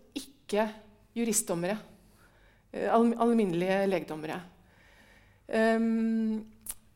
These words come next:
eh, som skal avgjøre skyldspørsmålet, og de avgjør det uten noen begrunnelse. Eh,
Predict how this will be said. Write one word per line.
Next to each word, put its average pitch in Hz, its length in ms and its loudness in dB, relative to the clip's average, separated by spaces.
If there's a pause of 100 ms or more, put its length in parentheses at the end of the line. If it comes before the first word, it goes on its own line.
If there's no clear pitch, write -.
(720)
eh, 208 180 2
som 220 200 0
skal 240 300 4
avgjøre 202 220 0
skyldspørsmålet, 214 720 0 (280)
og 254 680 0 (140)
de 240 240 0
avgjør 208 360 0
det 233 220 4 (560)
uten 240 280 -2
noen 190 160 -4
begrunnelse. 185 460 -4 (1800)
Eh, 214 220 2